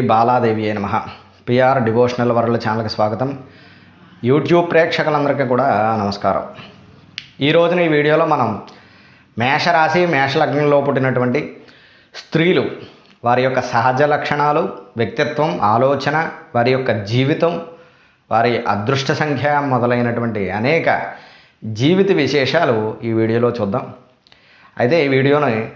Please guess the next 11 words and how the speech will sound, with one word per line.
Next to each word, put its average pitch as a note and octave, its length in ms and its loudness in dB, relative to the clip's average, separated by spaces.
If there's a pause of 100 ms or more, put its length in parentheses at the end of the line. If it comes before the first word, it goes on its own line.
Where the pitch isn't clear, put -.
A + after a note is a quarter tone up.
(540)
ఎక్కడా C3+ 320 0
కూడా C3 280 2
స్కిప్ A#2 320 -4
చేయకుండా B2+ 300 0
పూర్తిగా A#2+ 480 -2
చూడండి. B2 420 0 (460)
ఇంకా B2 240 2
మన E3+ 200 2 (100)
ఛానల్ని D#3 400 0
ఎవరైనా C#3+ 340 2 (300)
సబ్స్క్రైబ్ D3 440 -2